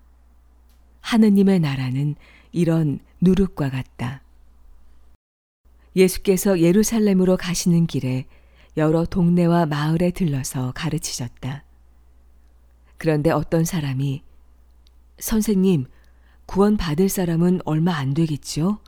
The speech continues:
하고 물었다. 예수께서 사람들에게 이렇게 대답하셨다. "사실 많은 사람들이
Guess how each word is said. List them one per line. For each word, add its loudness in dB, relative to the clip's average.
하고 -4
물었다. -8
예수께서 -2
사람들에게 -2
이렇게 -2
대답하셨다. -8
"사실 -4
많은 2
사람들이 -2